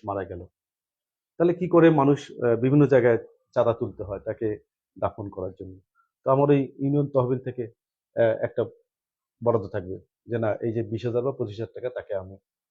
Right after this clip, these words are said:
তার জন্য বরাদ্দ থাকবে যে মারা গেল, তাহলে তার দাফনটা সুন্দরভাবে হলো। ঠিক সেইভাবে আমার হিন্দু ভাই তাদের সৎকারের জন্য টাকা লাগে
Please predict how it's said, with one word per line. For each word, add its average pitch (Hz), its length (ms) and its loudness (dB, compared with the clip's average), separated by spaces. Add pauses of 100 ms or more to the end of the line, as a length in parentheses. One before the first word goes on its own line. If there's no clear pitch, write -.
তার 113 160 -2
জন্য 113 200 -4
বরাদ্দ 101 340 -4
থাকবে 92 260 -12
যে 110 120 -6
মারা 101 220 -4
গেল, 92 180 -10 (400)
তাহলে 139 200 0
তার 139 220 2 (400)
দাফনটা 117 400 -8
সুন্দরভাবে 98 580 -8
হলো। 87 200 -16 (460)
ঠিক 143 160 2
সেইভাবে 139 480 4 (220)
আমার 127 200 2 (260)
হিন্দু 131 260 2
ভাই 117 180 2 (680)
তাদের 123 180 2
সৎকারের 127 480 2
জন্য 120 200 -2 (420)
টাকা 104 200 -4
লাগে 92 240 -8